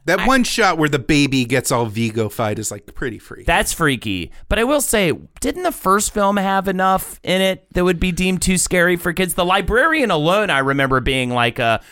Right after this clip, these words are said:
Speaker 2: that was like a put your hands over your eyes moment when you were a kid. I, you know what
Speaker 1: Yeah.
Speaker 2: I mean? I don't think I actually saw the ghost, that librarian ghost in the first Ghostbusters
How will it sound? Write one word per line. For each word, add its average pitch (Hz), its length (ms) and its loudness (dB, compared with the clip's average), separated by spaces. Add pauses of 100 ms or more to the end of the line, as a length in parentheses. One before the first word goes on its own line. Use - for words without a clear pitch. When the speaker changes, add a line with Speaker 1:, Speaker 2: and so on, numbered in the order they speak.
(120)
Speaker 2:
that 170 160 2
was 214 120 0
like 196 160 -4
a 156 260 0 (280)
put 180 140 2
your 160 140 2
hands 156 300 0
over 143 160 2
your 131 200 2
eyes 117 240 0
moment 131 400 0
when 113 120 0
you 113 120 0
were 104 120 2
a 98 80 0
kid. 107 460 0 (100)
I, 80 140 -6
you - 220 -4
know 117 80 2
what 120 100 2
Speaker 1:
Yeah. 170 240 2
Speaker 2:
I 143 60 0
mean? 151 60 -2
I 202 40 2
don't 269 160 0
think 262 140 -4
I 214 60 0
actually 196 320 -2
saw 160 440 0
the 139 140 -6
ghost, 139 600 0 (260)
that 143 300 -2
librarian 151 640 0
ghost 170 380 0
in 151 200 2
the 147 80 2
first 143 280 -2
Ghostbusters 143 560 -2